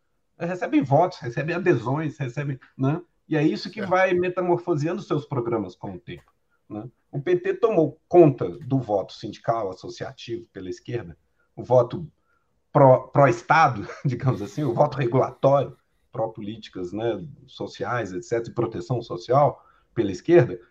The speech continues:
Speaker 1: Quem tivesse antagonizando esse partido ia, mais ou menos, puxar o voto pró-mercado,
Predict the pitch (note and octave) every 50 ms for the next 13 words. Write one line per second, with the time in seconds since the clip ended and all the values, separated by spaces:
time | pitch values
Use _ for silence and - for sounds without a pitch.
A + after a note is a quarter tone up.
0 | _ _ _ _ _ _ _ _ _ _ _ _ _ _ _ _ _ - - C#4
1 | C#4+ C4+ - G3 F3 E3 D#3 D3+ - D#3+ D3+ - E3 D3+ D#3+ E3 D#3+ D#3+ D3+ C#3+
2 | C#3 C#3 C#3+ C#3+ C#3+ C#3 D#3 D3+ D3+ D#3 - - D#3+ D#3 D#3 D#3 D#3 - F3 F3
3 | E3+ D#3+ D3+ - - - - F3+ G#3 A#3+ B3+ A#3+ D#4+ D#4+ D4+ - - - G#3+ A3+
4 | A3 A3 A#3+ B3+ C4 C4+ A3+ G#3+ F#3+ G3 F#3 G3 F#3 F3 E3 D#3+ F3 G3 G3+ -
5 | - C4 C4+ - - - D#3+ C#3+ C#3+ D#3+ F3 F3+ F3 E3 B2 B2 B2+ B2+ C#3+ D3+
6 | - A3+ G#3+ G#3+ G3 E3 C#3+ - _ _ _ _ _ _ _ _ _ _ _ _
7 | _ - E3+ C#3+ B2+ B2+ C3+ D3+ D#3+ D3+ B2+ A#2+ - - B2+ D3 D#3+ - - -
8 | C3+ D#3 D#3+ - -